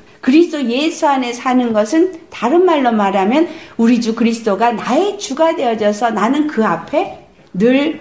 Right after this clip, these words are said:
순종하는 그 상태로 사는 것을 말하는 겁니다. 이 수를 다는 것은 모든 계명을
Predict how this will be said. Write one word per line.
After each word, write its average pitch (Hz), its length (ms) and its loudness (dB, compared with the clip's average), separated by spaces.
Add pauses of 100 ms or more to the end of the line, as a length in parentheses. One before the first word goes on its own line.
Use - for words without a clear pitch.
(180)
순종하는 311 1160 0 (320)
그 349 300 2
상태로 269 720 -2 (120)
사는 320 460 2
것을 240 480 0 (140)
말하는 175 460 0
겁니다. - 500 -4 (340)
이 262 220 2
수를 339 360 0
다는 190 280 0
것은 175 320 -4 (180)
모든 330 500 2
계명을 208 760 2